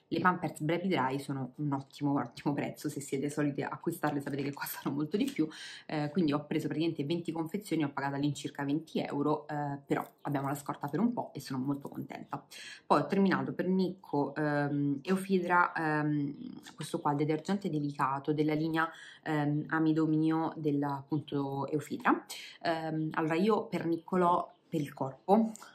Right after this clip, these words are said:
come detergente per il corpo, come fare la doccetta, il bagnetto, utilizzo, ehm, adesso sto utilizzando un prodotto del, della Aven,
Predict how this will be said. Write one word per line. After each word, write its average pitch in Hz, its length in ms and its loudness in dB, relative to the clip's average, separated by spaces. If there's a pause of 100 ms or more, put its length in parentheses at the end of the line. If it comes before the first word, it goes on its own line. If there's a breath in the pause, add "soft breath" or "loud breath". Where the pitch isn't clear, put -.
come 156 240 0
detergente 147 540 0
per - 80 -4
il 135 120 -6
corpo, 139 260 -2
come 143 180 -2
fare 143 200 -4
la 143 100 2
doccetta, 143 460 -2
il 147 80 2
bagnetto, 160 440 2
utilizzo, 151 560 2 (340 loud breath)
ehm, 143 680 2
adesso 180 260 2
sto 185 80 0
utilizzando 156 340 4
un 147 80 2
prodotto 147 280 -8
del, 143 600 2
della 147 360 0
Aven, 147 600 4